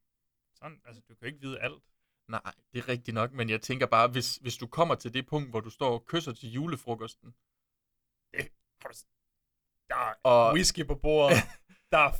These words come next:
Speaker 1: fed
Speaker 2: Men
Speaker 1: julehyggestemning.
Speaker 2: de har ikke, de er
Speaker 1: Hvem
Speaker 2: ikke blevet
Speaker 1: giver
Speaker 2: fulde
Speaker 1: ikke
Speaker 2: endnu. De kan simpelthen ikke være blevet
Speaker 1: Jo,
Speaker 2: fulde endnu.
Speaker 1: jo, jo, jo. Sagtens.
Speaker 2: Okay. Fint.
Speaker 1: Eller, det må de næsten, fordi der går atten sekunder fra, de er gået ud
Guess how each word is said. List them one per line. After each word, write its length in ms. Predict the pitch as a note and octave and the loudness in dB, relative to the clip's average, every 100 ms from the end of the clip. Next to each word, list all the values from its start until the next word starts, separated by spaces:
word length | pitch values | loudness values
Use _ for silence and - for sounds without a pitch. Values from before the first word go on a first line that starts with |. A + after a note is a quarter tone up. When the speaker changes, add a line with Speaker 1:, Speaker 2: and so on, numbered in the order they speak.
| - | 2
Speaker 1:
fed 220 | E3 C#3+ | 2 4
Speaker 2:
Men 140 | F3 | 4
Speaker 1:
julehyggestemning. 960 | F#3 F#3+ D#3+ E3+ D3 - D#3 D#3+ D#3+ D3 | 4 0 0 -2 -4 -2 -2 0 -4 -2
Speaker 2:
de 120 | D#3 | 0
har 140 | C#3 - | 2 0
ikke, 120 | E3 | 0
de 60 | F3 | 2
er 20 | |
Speaker 1:
Hvem 20 | |
Speaker 2:
ikke 100 | E3 | 2
blevet 120 | D#3+ D3 | 4 4
Speaker 1:
giver 100 | C#3 | 4
Speaker 2:
fulde 140 | C#3+ | 2
Speaker 1:
ikke 100 | C3+ | 0
Speaker 2:
endnu. 80 | B2 | -2
De 80 | C3 | -4
kan 80 | |
simpelthen 200 | B2+ G3 | 0 0
ikke 80 | C3+ | 0
være 80 | A#2+ | 0
blevet 120 | A#2+ F3+ | 0 6
Speaker 1:
Jo, 60 | F#3 | 6
Speaker 2:
fulde 160 | F3+ F3 | 6 6
endnu. 140 | D#3+ | 2
Speaker 1:
jo, 240 | D#3 D3+ C#3+ | 2 2 0
jo, 0 | |
jo. 340 | C#3 C#3 C#3 _ | -2 -6 -10 _
Sagtens. 360 | - D3 C3+ A2 | -4 -2 -2 -8
Speaker 2:
Okay. 1000 | B2 _ _ _ _ _ _ _ - - | -20 _ _ _ _ _ _ _ -16 -4
Fint. 200 | C#3+ - _ | -4 -4 _
Speaker 1:
Eller, 240 | E3+ C3+ B2+ - _ _ _ _ _ _ | -2 0 -2 -6 _ _ _ _ _ _
det 80 | F#3 | 0
må 100 | F#3+ | 2
de 100 | F3+ | 2
næsten, 380 | E3 E3 - C3+ | 2 0 -2 -10
fordi 240 | C#3 C#3+ C3+ _ | -6 -6 -6 _
der 80 | - | -6
går 260 | C#3+ E3 D3 | 2 4 4
atten 240 | - F#3 D3+ | 0 -4 -6
sekunder 380 | D3 D3+ D#3+ B2+ | -4 -2 -2 -2
fra, 120 | C#3 | -4
de 200 | C#3 D#3+ | -2 -4
er 40 | |
gået 260 | D3+ D3 C#3 | -2 -4 -4
ud 260 | C#3 F3+ | -4 -6